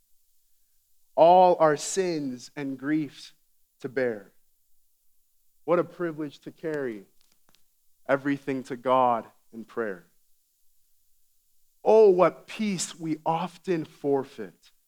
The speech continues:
Oh, what needless pain we bear. All because we do not carry everything to God in prayer.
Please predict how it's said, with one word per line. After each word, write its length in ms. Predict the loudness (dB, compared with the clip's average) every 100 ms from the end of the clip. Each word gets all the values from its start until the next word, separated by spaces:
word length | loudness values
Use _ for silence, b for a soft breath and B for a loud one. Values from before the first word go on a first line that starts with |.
| _ _ _ _ _ _ _ _ _ _ _
Oh, 200 | 4 4
what 240 | 4 -2 -4
needless 640 | -10 -8 -8 -8 -10 -10
pain 720 | _ -6 -4 -2 -2 -4 -6
we 160 | -8 -6
bear. 580 | 0 2 2 0 -4 -10 _ _ _ _ _ _ _ _ _ _ _ _ _ _ 2
All 240 | 6 6
because 500 | 4 -4 -4 -4 -4
we 80 | -12
do 300 | -10 -6 -2
not 280 | 0 -2 -6
carry 520 | -2 0 2 -2 -6 -16 _ _ _ _ _ _ _ _ _ _
everything 680 | 0 0 0 -8 -8 -12 -12
to 160 | -12 -10
God 560 | -2 2 2 0 -4 -12 _ _ _ -14
in 100 | -14
prayer. 460 | -10 -10 -10 -14